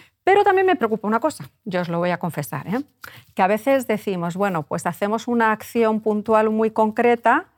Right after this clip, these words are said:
¿eh? Y, y con esto, ojo, que no, no pretendo ofender a nadie, pero a veces, eh, eh, igual la reflexión nos lleva a una acción muy concreta en un día muy concreto y luego el resto del tiempo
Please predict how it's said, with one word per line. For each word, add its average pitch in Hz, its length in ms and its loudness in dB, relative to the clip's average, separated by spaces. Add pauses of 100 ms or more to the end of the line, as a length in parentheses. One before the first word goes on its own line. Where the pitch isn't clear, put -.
¿eh? 285 240 -2
Y, 180 600 -4
y - 40 -12
con 185 220 -2
esto, 233 300 -2 (360)
ojo, 226 280 0
que 214 160 -2
no, 214 220 2
no 208 120 -2
pretendo 220 400 0
ofender 196 360 -2
a 190 80 0
nadie, 170 280 0
pero 165 220 -4 (400)
a 175 100 2
veces, 196 320 0
eh, - 80 -2
eh, 196 400 -2
igual 208 400 2
la 208 180 2
reflexión 202 400 -4
nos 208 100 -2
lleva 208 140 0
a 196 40 0
una 202 120 -2
acción 226 240 -2
muy 226 180 0
concreta 226 720 0
en 190 100 -2
un 202 120 0
día 220 160 2
muy 226 160 0
concreto 226 560 0
y 202 160 -2
luego 180 260 -2
el 202 60 0
resto 208 320 -2
del 214 200 -2
tiempo 220 440 0